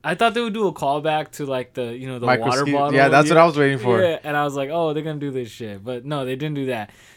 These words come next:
Speaker 1: Sylvester the fucking cat runs into the locker room. He's like, "LeBron, I found Michael Jordan." <laughs>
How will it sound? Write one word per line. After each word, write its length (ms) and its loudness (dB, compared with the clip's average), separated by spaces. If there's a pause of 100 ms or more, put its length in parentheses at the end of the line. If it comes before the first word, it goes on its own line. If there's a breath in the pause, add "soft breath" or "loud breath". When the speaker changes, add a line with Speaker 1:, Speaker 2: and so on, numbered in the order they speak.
Speaker 1:
Sylvester 640 0
the 120 -4
fucking 380 -4
cat 360 -2 (280)
runs 480 0
into 420 -4
the 260 -2
locker 320 -2
room. 120 -8
He's 140 -10
like, 200 -6 (280 soft breath)
"LeBron, 500 2
I 80 2
found 300 6
Michael 240 6
Jordan." 400 8 (280)
<laughs> 100 2